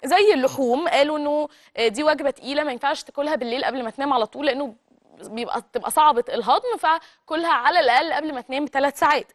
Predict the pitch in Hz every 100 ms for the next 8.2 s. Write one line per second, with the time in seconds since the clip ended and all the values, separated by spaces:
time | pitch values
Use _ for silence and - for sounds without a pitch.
0 | _ - _ - 285 302 277 349 359 -
1 | 240 240 294 311 294 - 302 311 - 330
2 | 349 254 247 302 311 - 294 - 254 247
3 | 262 277 302 277 247 233 277 320 247 277
4 | 302 - _ _ _ 214 214 208 208 330
5 | 294 302 - 247 233 311 269 240 - 269
6 | _ 311 330 277 - 269 247 262 240 247
7 | 262 302 240 - 262 269 240 240 285 294
8 | 294 294